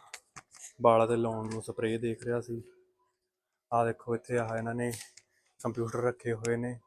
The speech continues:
ਤੇ ਉਹ ਸਾਹਮਣੇ ਪ੍ਰਾਈਸ ਵੀ ਲਿਖ ਕੇ ਲਾਏ ਹੋਏ ਆ। ਜੇ ਤੁਸੀਂ ਆਪਣੇ ਫੋਨ ਤੋਂ ਡਾਇਰੈਕਟ ਫੋਟੋ ਪ੍ਰਿੰਟ ਕਰਾਉਣੀ ਆ ਤਾਂ ਉਹਦਾ ਸਾਈਜ਼ ਲਿਖਿਆ ਹੋਇਆ, ਨਾਲ ਪ੍ਰਾਈਸ ਲਿਖੇ ਹੋਏ ਨੇ।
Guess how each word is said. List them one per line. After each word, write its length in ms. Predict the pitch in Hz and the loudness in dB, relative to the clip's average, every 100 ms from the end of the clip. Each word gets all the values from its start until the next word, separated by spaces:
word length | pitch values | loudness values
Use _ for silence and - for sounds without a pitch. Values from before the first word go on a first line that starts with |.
| _ _ _ _ _ _ _ | _ _ _ _ _ _ _
ਤੇ 60 | 123 | 0
ਉਹ 160 | 120 117 | 0 0
ਸਾਹਮਣੇ 320 | - 117 123 | -2 0 0
ਪ੍ਰਾਈਸ 300 | 123 117 110 | 0 0 0
ਵੀ 100 | 113 | -4
ਲਿਖ 220 | 113 - | -4 -6
ਕੇ 120 | 120 113 | -8 -4
ਲਾਏ 280 | 110 110 | 2 2
ਹੋਏ 180 | 110 113 | 2 0
ਆ। 80 | 110 | -2
ਜੇ 240 | 110 110 | -4 -8
ਤੁਸੀਂ 220 | 110 107 113 | -8 -8 -8
ਆਪਣੇ 180 | 113 110 | -6 -8
ਫੋਨ 260 | 113 107 | -6 -6
ਤੋਂ 120 | 110 | -4
ਡਾਇਰੈਕਟ 600 | 107 107 107 _ 117 113 107 _ _ | -4 -4 -4 _ -4 -4 -6 _ _
ਫੋਟੋ 320 | 113 110 117 | -2 0 0
ਪ੍ਰਿੰਟ 300 | 117 110 110 | -2 -4 -4
ਕਰਾਉਣੀ 440 | - 110 107 110 | -6 -6 -4 -6
ਆ 60 | 110 | -8
ਤਾਂ 140 | - | -2
ਉਹਦਾ 180 | 110 113 | 0 0
ਸਾਈਜ਼ 340 | 113 110 107 107 | 0 0 0 -2
ਲਿਖਿਆ 320 | 107 - 110 | -8 -8 -6
ਹੋਇਆ, 220 | 110 107 | -4 -4
ਨਾਲ 420 | 107 104 104 104 | -2 -4 -4 -6
ਪ੍ਰਾਈਸ 440 | - - 104 101 107 | -8 -4 -2 -4 -10
ਲਿਖੇ 240 | 107 110 | -10 -10
ਹੋਏ 220 | 107 107 | -10 -12
ਨੇ। 160 | 107 | -14